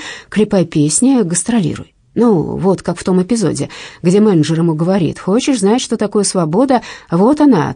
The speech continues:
твоя свобода». И показывает подворотню, где сидит нищий.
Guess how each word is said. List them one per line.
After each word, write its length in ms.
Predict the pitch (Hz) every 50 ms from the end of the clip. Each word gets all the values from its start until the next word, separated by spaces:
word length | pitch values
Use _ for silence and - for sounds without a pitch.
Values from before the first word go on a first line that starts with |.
| - _
твоя 280 | - 190 190 160 139 139
свобода». 540 | - - 180 175 156 151 - - - - - _ _ _ _ _ _ _ -
И 260 | - 175 202 233 302
показывает 640 | 302 - - 311 302 302 269 262 247 262 269 269 -
подворотню, 640 | - 285 240 254 277 285 233 156 143 - 147 143 - - - - - - _
где 220 | - 151 170 160 147
сидит 340 | - - 160 143 131 -
нищий. 440 | - 165 - - - - - - _